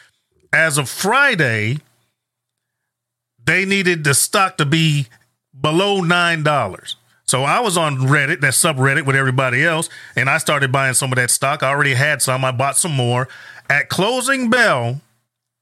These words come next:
Friday, close of business, it was at thirteen dollars a share. That means it was higher than the hedge funds needed. So now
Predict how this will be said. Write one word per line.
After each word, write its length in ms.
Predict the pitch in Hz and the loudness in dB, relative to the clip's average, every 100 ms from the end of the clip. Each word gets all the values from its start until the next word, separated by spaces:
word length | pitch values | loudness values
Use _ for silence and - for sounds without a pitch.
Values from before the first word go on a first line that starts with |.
| _ _ | _ _
Friday, 640 | - 190 214 196 147 123 | -6 0 2 4 2 0
close 320 | 120 165 190 196 | 0 0 0 -2
of 120 | 180 | 0
business, 600 | 214 170 131 123 120 - _ _ - | 0 2 2 2 0 -4 _ _ -2
it 100 | 156 | 0
was 160 | 147 | 2
at 160 | 131 131 | 0 0
thirteen 560 | - 196 - - 175 156 | 0 -2 0 -2 0 0
dollars 380 | 147 139 131 | 0 0 0
a 40 | 120 | -2
share. 400 | - 131 107 95 | -2 0 0 2
That 200 | 147 156 | 0 2
means 180 | 151 139 | 0 0
it 120 | 143 | 0
was 160 | 143 - | -2 -2
higher 760 | - 226 233 185 160 156 - _ _ _ | -2 2 2 2 2 2 -2 _ _ _
than 140 | 151 147 | 0 2
the 100 | 127 | 2
hedge 320 | 156 170 - | 2 0 -2
funds 400 | - 151 127 117 | -2 -2 -2 0
needed. 380 | 135 151 98 - _ _ _ _ _ _ _ _ _ _ _ _ _ _ - | 0 0 -2 -10 _ _ _ _ _ _ _ _ _ _ _ _ _ _ -4
So 180 | 143 135 | -2 0
now 600 | 160 240 202 147 147 | 2 4 4 2 -4